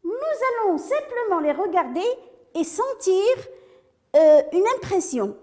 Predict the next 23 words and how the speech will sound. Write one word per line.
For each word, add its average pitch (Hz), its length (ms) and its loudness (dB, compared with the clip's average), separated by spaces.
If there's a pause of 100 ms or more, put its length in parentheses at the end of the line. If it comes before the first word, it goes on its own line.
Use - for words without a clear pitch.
Cette - 280 -8 (140)
impression, 403 460 -6 (400)
c'est, - 260 -8
c'est, 523 440 -4
euh, 359 80 -2
c'est 392 240 -8
ça 403 140 -8 (140)
qui 415 100 -4
va 359 120 0
nous, 302 480 -2 (160)
euh, 233 420 -6 (200)
laisser 370 480 -8 (680)
comprendre 339 760 -4
un 320 140 -2
petit 302 220 -6
peu 285 240 -8 (260)
que 359 120 -2 (420)
ces - 240 -4 (160)
couleurs-là 277 600 -2 (240)
sont - 180 -10 (140)
des 466 80 2
couleurs 311 340 0
chaudes 214 440 -10